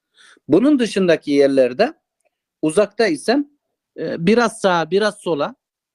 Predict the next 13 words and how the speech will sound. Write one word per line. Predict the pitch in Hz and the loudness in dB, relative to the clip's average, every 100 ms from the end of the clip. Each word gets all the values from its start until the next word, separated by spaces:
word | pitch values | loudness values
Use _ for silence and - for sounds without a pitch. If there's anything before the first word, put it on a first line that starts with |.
| _ _ _ - | _ _ _ -2
on | 175 180 | 0 0
derece | 151 139 127 120 | -2 -2 -4 -6
mesela, | 117 - 90 113 - _ _ - | -6 -8 -8 -8 -14 _ _ -12
hatta | 127 139 156 | -8 -4 -2
yirmi | 143 147 151 143 | 2 0 0 0
derece, | 131 117 107 113 - _ _ _ _ | 0 -2 -2 -6 -8 _ _ _ _
otuz | - 143 175 135 | -2 0 0 0
derece | 143 127 113 117 | 0 0 -2 -6
hatta. | 113 - 127 - | -10 -8 -8 -6
Çünkü | 156 147 165 - | -8 -6 -10 -6
cihetten | 143 156 170 196 202 196 | -2 0 0 -2 -4 -4
ayrılmış | 147 156 160 165 165 180 | -4 -2 -2 -8 -8 -6
olmuyorsun. | 170 135 107 - | -4 -6 -10 -14